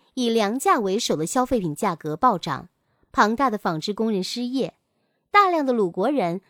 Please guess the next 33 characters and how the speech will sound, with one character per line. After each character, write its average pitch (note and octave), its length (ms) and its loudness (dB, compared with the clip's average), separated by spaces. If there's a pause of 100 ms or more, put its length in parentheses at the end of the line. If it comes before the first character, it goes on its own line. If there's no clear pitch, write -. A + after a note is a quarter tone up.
(120)
带 D4 120 0
着 A3 120 -4
资 D#4+ 200 -6
产 F3+ 320 -8
逃 E3+ 200 -4
向 F3+ 180 -4
齐 F3 260 -6
国， C#3+ 360 -2 (480)
鲁 C4 200 6
国 A3 200 2
经 F4 260 0
济 - 320 -4
旋 F3+ 320 -2
即 G#3 180 -4
陷 G#3 220 0
入 E3+ 100 -2
崩 G#3+ 220 -4
溃。 G#3 320 -6 (960)
管 D4 220 4
仲 F#4 180 4
通 F#4 160 2
过 F#4+ 120 2
买 A3 200 2
鹿 D#4 180 0
皮 G#3 380 -8 (140)
把 A#3+ 160 -2
楚 D#3+ 380 -8
国 D3+ 320 -4 (100)
又 G#3 160 2
忽 G3+ 200 -2
悠 F#3+ 120 0
一 F3 140 -6
把。 C#3 240 -8